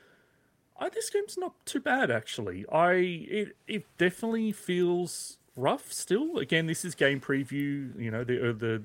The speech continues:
early access equivalent on Xbox. Um, so it's still got a long way to go, but this is from, I think it's the, the first game from the Seattle-based,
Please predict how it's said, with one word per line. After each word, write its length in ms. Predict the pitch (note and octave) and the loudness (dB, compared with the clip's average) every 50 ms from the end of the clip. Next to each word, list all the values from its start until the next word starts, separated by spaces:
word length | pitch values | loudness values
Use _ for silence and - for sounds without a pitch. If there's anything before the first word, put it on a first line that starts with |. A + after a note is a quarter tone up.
| - - | -4 -2
early 200 | C3 A#2+ A#2 A2+ | 0 2 4 4
access 340 | A#2 A#2 - - B2 - - | 2 2 0 -4 -6 -6 -8
equivalent 640 | A#2+ - - B2 G#2+ A#2 A2 A2 G#2+ A2 A2+ A#2 - - | -8 -4 -4 -2 -2 -2 -2 -2 -2 -2 -2 -4 -8 -10
on 100 | A2+ G#2 G2+ | -8 -6 -6
Xbox. 600 | G#2+ G#2 - - - A2+ G#2+ A2 G#2+ - - - - - - - - - - - - _ _ - | -6 -6 -8 -4 0 2 2 2 0 -4 -10 -16 -18 -20 -20 -20 -20 -20 -20 -20 -20 _ _ 0
Um, 240 | C3 A#2+ A#2 A2+ A#2 | 2 2 4 2 2
so 160 | - - C3+ | 2 2 2
it's 160 | A#2+ - - - | 2 2 -4 -10
still 240 | - - - A#3 | -8 -4 -2 0
got 80 | G3+ G3 | 2 2
a 40 | F3+ | 2
long 200 | D#3 D3+ D3+ C#3+ | 2 2 2 2
way 140 | C#3 C3+ A#2+ | 2 4 4
to 80 | A#2+ | 2
go, 280 | G#2 - C3 A#2 A2 A2 | 2 4 4 6 4 4
but 140 | G2+ B2+ - | 2 0 -2
this 220 | E3+ F#3+ - - | -2 -2 0 0
is 100 | B3+ - | -2 -2
from, 540 | - - - C#3 B2 B2 A#2+ A#2 A#2 A2+ - - | -4 -4 -2 0 2 2 2 2 0 -2 -2 0
I 80 | B2+ A2+ | 0 0
think 160 | - D#3 C3 | -2 -6 -10
it's 100 | - - | -4 -2
the, 180 | C3 A#2 A#2 - | -2 0 0 -2
the 80 | - | -6
first 320 | - - - F3+ F3 - - | -10 -4 0 0 0 2 2
game 240 | - B2 A#2 A2+ G#2+ | 0 0 2 0 -2
from 260 | - - B2 A2 G#2+ | -2 -2 -2 -2 -2
the 60 | G#2+ G2+ | -4 -6
Seattle-based, 880 | - - - A#2+ A2+ A2 A2+ G#2+ G#2 A#2 G#2+ G#2 G2+ - - - - | -6 -2 0 2 2 2 0 -2 0 0 0 0 -2 -6 -12 -14 -16